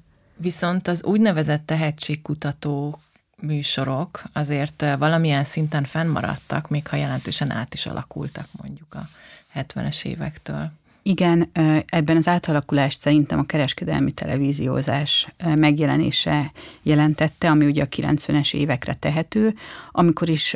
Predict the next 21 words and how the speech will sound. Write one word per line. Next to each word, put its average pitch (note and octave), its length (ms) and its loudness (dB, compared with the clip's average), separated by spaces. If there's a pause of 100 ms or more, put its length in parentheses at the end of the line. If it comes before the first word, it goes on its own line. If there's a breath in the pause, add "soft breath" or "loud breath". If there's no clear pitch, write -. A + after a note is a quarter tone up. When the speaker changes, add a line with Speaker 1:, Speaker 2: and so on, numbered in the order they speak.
Speaker 2:
ö, D#3+ 320 2 (300)
azután, D#3 500 4
hogy C#3+ 160 2
kezdetben D3+ 600 0
egy, D3+ 260 2
majd C3+ 280 0
kettő - 340 -2
csatorna - 560 -4
volt, F3+ 360 2
állami D#3 320 2
csatorna, F#3 680 0 (440 loud breath)
ö, D#3+ 280 4 (280)
hirtelen E3+ 720 4 (440)
rettenetesen D#3 760 2
nagy D#3 220 2
tárháza C#3+ 600 0
jelent D3 460 0
meg D#3 220 0
az D#3 280 0
elérhető D3+ 760 -2 (460 loud breath)
tévéadóknak, G3 1080 4